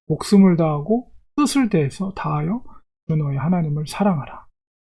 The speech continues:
많은 계명들이 있고 율법이 있지만 바로 이것이고, 그 다음에,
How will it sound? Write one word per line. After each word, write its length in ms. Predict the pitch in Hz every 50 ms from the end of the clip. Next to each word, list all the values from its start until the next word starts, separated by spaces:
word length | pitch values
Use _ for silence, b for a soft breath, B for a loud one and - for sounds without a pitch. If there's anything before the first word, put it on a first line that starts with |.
| _ _ _ _ _ _ _ _ _ _ _ _ _ _ _ _ _ _ _ _ B B B B B B B -
많은 280 | 160 160 170 175 175
계명들이 580 | - - 170 170 175 175 180 165 165 165 156 151
있고 300 | 139 - - 170 175 170
율법이 380 | 156 160 156 - 185 170 160 151
있지만 480 | 135 - - 151 170 190 185 147 123 - - - - _ _ _ _ _ _ _
바로 340 | - 160 165 165 190 196 - - - _ _ _ _
이것이고, 1000 | - 180 156 165 165 160 151 135 - - - 156 - - 156 160 196 233 269 254
그 120 | - -
다음에, 500 | 165 175 175 180 175 175 185 180 143 -